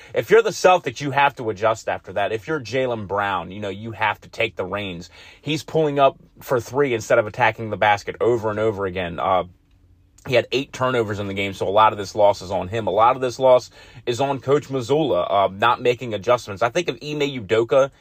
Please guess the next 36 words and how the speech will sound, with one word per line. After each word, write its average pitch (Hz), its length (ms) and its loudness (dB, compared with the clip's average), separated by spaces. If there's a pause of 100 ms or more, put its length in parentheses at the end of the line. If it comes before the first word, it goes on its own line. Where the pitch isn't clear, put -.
(120)
is 104 180 -8
still 135 460 2
the 113 160 -8
head 117 220 0
coach 127 300 -2
of 107 100 -10
the 98 60 -12
Celtics, 120 260 0
the - 340 -12
Celtics 131 320 2
are 107 80 -2
running 101 440 -4
away 98 340 -2
with 92 180 -8
this 95 160 -8
series. 107 420 -8
But 107 220 2 (380)
the 139 80 -2
Celtics, 180 560 2
the, 170 120 0
the 156 160 2
threes 185 360 2
weren't 170 240 2
falling 151 300 4
for 104 80 -8
the 98 80 0
last 104 300 2
two 113 140 -8
games, 95 320 -8
and 95 100 -12
he 117 100 -10
just 113 200 -12
made 98 180 -6
no 98 380 0
adjustments. 92 760 -4
Um, 92 340 -2